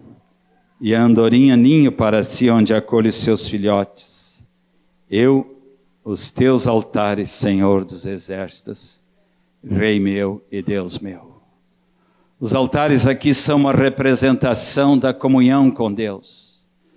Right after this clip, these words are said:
Daquele momento que tu e eu, amado irmão, podemos ter todos os dias quando, no nosso quarto, buscamos ao Senhor,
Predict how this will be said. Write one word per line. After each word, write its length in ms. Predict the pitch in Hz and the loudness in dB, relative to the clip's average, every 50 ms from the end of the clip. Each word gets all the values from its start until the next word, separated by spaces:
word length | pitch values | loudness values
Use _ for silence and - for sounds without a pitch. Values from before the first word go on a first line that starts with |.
| _ _ _ _ _ _ _ _ _ | _ _ _ _ _ _ _ _ _
Daquele 380 | - 123 127 127 - 147 143 147 | -4 -4 -2 0 0 0 2 4
momento 480 | 143 139 135 135 143 147 151 143 - | 4 4 6 4 6 4 4 2 0
que 140 | - - 143 | 0 -2 -2
tu 200 | - - 147 151 | -2 0 2 2
e 120 | 151 147 147 | 4 4 4
eu, 180 | 147 147 147 | 4 2 2
amado 320 | 143 135 139 139 143 127 135 | 4 4 4 2 2 2 2
irmão, 340 | 131 123 131 139 143 143 | 2 4 4 4 4 2
podemos 460 | 139 - 143 120 131 139 139 131 131 - | 2 0 0 0 2 2 4 2 2 2
ter 220 | - 139 123 123 | 0 0 0 0
todos 400 | - - 151 151 147 123 110 123 | 0 0 -2 -2 -2 -2 -2 0
os 200 | 131 123 107 - | 0 0 0 0
dias 360 | 120 135 143 139 131 - - | 0 2 2 2 2 0 -2
quando, 640 | - 135 131 135 135 120 131 127 123 117 113 - - _ _ _ _ _ _ _ _ _ | -2 0 2 2 2 4 2 2 2 0 -2 -6 -14 _ _ _ _ _ _ _ _ _
no 160 | 135 147 156 | -2 0 2
nosso 360 | 156 151 143 135 - - - | 2 2 0 0 -2 -2 -4
quarto, 580 | - - 139 139 139 135 123 - - - - - - - - - - _ _ _ _ _ _ _ _ _ _ _ | -2 -2 0 0 0 -2 -4 -8 -12 -16 -16 -14 -14 -16 -18 -20 -20 _ _ _ _ _ _ _ _ _ _ _
buscamos 720 | - 107 131 127 - - - - 156 156 160 156 135 - 131 | -4 -2 0 0 0 -2 -2 -2 0 0 2 2 0 0 0
ao 120 | 131 127 | -2 -2
Senhor, 580 | - - 131 120 110 110 120 123 123 127 123 | 0 0 0 0 0 0 0 0 0 0 -2